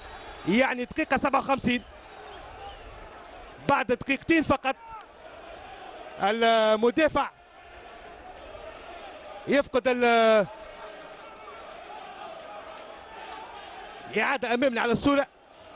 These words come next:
كرة كانت في اتجاه العكيشي ويتمكن من مغالطة الحارس ويخلي الكرة في الشباك بطريقة، آه، فنية. أحمد العكيشي يغالط الحارس حمدي القسراوي.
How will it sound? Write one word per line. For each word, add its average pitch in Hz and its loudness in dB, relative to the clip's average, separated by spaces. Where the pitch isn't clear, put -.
كرة 254 6
كانت 247 0
في 254 -2
اتجاه 233 4
العكيشي 269 2
ويتمكن 247 2
من 247 2
مغالطة 254 4
الحارس 254 0
ويخلي 240 4
الكرة 262 4
في 247 6
الشباك 247 4
بطريقة، 254 2
آه، 214 4
فنية. 262 4
أحمد 226 2
العكيشي 277 4
يغالط 233 6
الحارس 240 2
حمدي 262 0
القسراوي. 247 4